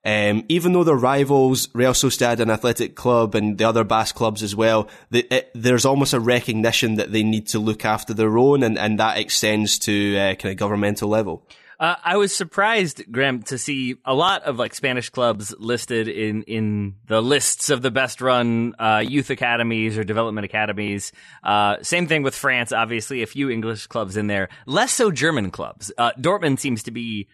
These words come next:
Speaker 2: the biggest one when it comes to
Speaker 1: Mm.
Speaker 2: developing players and selling them on. Bayern Munich obviously have done the same and have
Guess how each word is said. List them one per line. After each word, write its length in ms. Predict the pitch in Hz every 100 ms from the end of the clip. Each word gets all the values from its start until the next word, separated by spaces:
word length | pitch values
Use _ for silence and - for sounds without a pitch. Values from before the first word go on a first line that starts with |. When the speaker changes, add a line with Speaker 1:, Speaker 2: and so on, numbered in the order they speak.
| _
Speaker 2:
the 120 | 117
biggest 320 | 117 131 131 117
one 260 | 117 113
when 140 | 107 104
it 80 |
comes 360 | - 107 104 -
to 140 | - 117
Speaker 1:
Mm. 260 | 107 101 95 - _
Speaker 2:
developing 520 | 104 113 123 113 113
players 420 | - 117 107 107 107
and 240 | 104 92
selling 300 | - 107 95
them 100 | 95
on. 300 | 131 135 123
Bayern 240 | 113 101 101
Munich 300 | 123 123 -
obviously 580 | 131 143 135 117 135 120
have 100 | 110
done 180 | 117 110
the 80 |
same 320 | 107 123 117 110
and 80 |
have 260 | 98 101 87